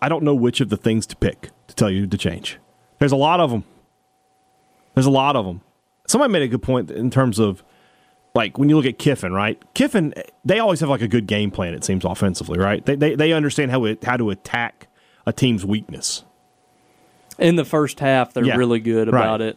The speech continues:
Speaker 1: Right,
Speaker 2: Second
Speaker 1: right, right.
Speaker 2: half, second ca-,
Speaker 1: They, they
Speaker 2: half, they'll
Speaker 1: coast,
Speaker 2: dwindle
Speaker 1: they coast
Speaker 2: a little bit.
Speaker 1: a little bit in the second half, but when
Speaker 2: They're
Speaker 1: you're
Speaker 2: very
Speaker 1: up,
Speaker 2: good at scripting
Speaker 1: when you go up
Speaker 2: the game.
Speaker 1: twenty-one nothing, I mean, that's what happened to Mississippi State, Arkansas. State goes up twenty-one nothing. You know, the game's kinda cream cheese at that point.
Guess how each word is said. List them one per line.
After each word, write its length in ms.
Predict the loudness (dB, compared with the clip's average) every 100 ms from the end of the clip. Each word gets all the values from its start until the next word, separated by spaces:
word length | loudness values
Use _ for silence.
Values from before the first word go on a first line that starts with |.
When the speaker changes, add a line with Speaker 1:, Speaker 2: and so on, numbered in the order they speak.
| -2
Speaker 1:
Right, 160 | 2 4
Speaker 2:
Second 120 | 4
Speaker 1:
right, 60 | 2
right. 60 | 2
Speaker 2:
half, 260 | 0 -2
second 340 | 0 0 0 -2
ca-, 180 | 0
Speaker 1:
They, 80 | 0
they 60 | 2
Speaker 2:
half, 240 | 4 4
they'll 180 | 4 2
Speaker 1:
coast, 120 | 2
Speaker 2:
dwindle 360 | 0 2 2 2
Speaker 1:
they 60 |
coast 220 | 2 0 0
Speaker 2:
a 20 |
little 0 |
bit. 60 |
Speaker 1:
a 40 | 0
little 120 | 2
bit 60 | 0
in 60 | -2
the 40 |
second 260 | -2 -2 0
half, 160 | -2 -2
but 80 |
when 140 | 0 2
Speaker 2:
They're 100 | 4
Speaker 1:
you're 60 | 6
Speaker 2:
very 140 | 6
Speaker 1:
up, 40 |
Speaker 2:
good 100 | 6
at 60 | 2
scripting 840 | -2 0 0 2 0 0 0 -4 -10 _
Speaker 1:
when 120 | 2
you 60 | 4
go 120 | 2
up 60 | 2
Speaker 2:
the 60 |
game. 100 | 0 2
Speaker 1:
twenty-one 300 | 2 2 0
nothing, 460 | 0 0 0 0 -2 0
I 40 |
mean, 40 |
that's 120 | 2 2
what 100 | 2
happened 260 | 2 0
to 200 | -2 0
Mississippi 260 | 0 0 0
State, 160 | 0 0
Arkansas. 460 | -2 -4 -4 -6 -6
State 200 | -4 -2
goes 120 | 0
up 60 |
twenty-one 360 | 2 4 4 2
nothing. 440 | 2 0 0 0 -6 _ _ _ _ _ -2
You 120 | -2
know, 80 | -2 -6
the 80 | -2
game's 240 | 0 0
kinda 160 | -2 -4
cream 320 | 0 0 0
cheese 300 | -2 0 0
at 80 | -2
that 180 | -4 0
point. 320 | 0 -2